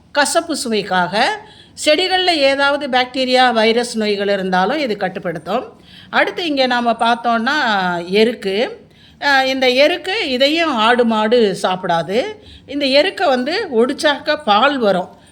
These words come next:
பால் வர்ற செடியையும் ஒண்ணா வந்து இந்த பூச்சி விரட்டிக்கு சேர்த்துக்கணும் அப்படின்ட்டு நம்மாழ்வார் ஐயா சொல்லியிருக்காரு. இங்க பாருங்க,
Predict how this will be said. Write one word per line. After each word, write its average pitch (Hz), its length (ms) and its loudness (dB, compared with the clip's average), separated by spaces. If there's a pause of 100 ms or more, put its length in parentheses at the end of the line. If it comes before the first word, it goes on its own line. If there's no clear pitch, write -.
(100)
பால் 349 400 -2
வர்ற 247 360 0
செடியையும் 226 580 0
ஒண்ணா 214 260 -2
வந்து 220 300 -4
இந்த 220 220 -2
பூச்சி 220 300 -4
விரட்டிக்கு 190 520 -6
சேர்த்துக்கணும் 170 680 -2 (280)
அப்படின்ட்டு 208 500 0
நம்மாழ்வார் 208 560 0
ஐயா 196 420 0
சொல்லியிருக்காரு. 175 580 -4
இங்க 233 200 -4
பாருங்க, 208 540 -2